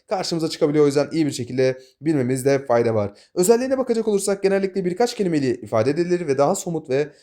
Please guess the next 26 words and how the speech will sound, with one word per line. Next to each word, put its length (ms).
daha 220
sınırlı 360
bir 120
ifadedir. 600
Örnek 280
verecek 260
olursak 300
mesela 340
ağaç 280
dikmenin 260
faydaları, 600
faydaları, 560
lale 280
devrindeki 400
yenilikler, 440
yapısalcılık 720
akımı. 340
Yani 360
size 500
uzunca 420
bir 60
metin 260
vermiş 300
olabilir 380
kıymetli 240
öğrencilerim. 460